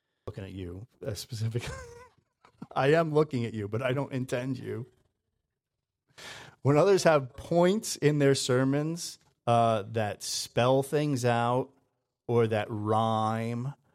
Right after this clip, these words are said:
or they all start with the same letter, my eyes roll into the back of my head, and I'm like, "Ugh,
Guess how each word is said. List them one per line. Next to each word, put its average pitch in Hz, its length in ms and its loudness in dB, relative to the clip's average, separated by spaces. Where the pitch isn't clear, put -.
or 123 240 4
they 113 180 2
all 120 460 4
start 120 460 0
with 120 160 -8
the 123 80 -4
same 120 400 -4
letter, 107 600 -2
my 104 260 -8
eyes 120 380 0
roll 120 240 0
into 117 200 -2
the 107 120 -2
back 107 260 -2
of 117 60 -6
my 110 200 -4
head, 98 400 -4
and 98 120 -10
I'm 95 120 -8
like, 95 260 -10
"Ugh, 104 360 -2